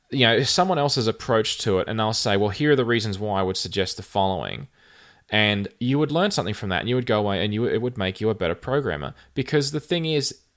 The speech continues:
i-, if you don't do line-by-line reviews of code, that stuff just doesn't come up. People will just tend to be very, you know, hand-wavy and say,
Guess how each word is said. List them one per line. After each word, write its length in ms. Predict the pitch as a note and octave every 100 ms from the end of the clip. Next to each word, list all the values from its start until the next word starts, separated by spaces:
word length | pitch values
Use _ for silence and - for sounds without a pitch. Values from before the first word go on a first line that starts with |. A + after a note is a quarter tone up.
| _ -
i-, 100 | G#2+ -
if 200 | D3+ -
you 80 | E3
don't 420 | - D#3 F#3+ A2
do 220 | C3 D3+
line-by-line 840 | B2 A#2+ A#2 G#2 G2+ G2+ G2 F#2 -
reviews 500 | G2+ F2+ G2+ A2+ G2
of 140 | F2
code, 400 | - A2 G2 F2+ - _ -
that 180 | D3+
stuff 280 | - - G3+
just 260 | F3 - -
doesn't 340 | A#2+ B2 G#2+
come 260 | - G#2+ A#2+
up. 260 | G2+ - - - _
People 280 | - E3+ E3+
will 100 | D3
just 260 | B2 A#2+ -
tend 220 | B2+ A#2+
to 80 | A2
be 140 | G#2+
very, 640 | F#2 G#2 A2 G2+ F#2+ F#2+ - - - - - _
you 140 | - G#2+
know, 120 | F2+
hand-wavy 760 | F2+ C3 C#3+ A#2 G#2 F#2 F2+ F#2
and 180 | F#2 F#2+
say, 460 | - G#2 G2 G2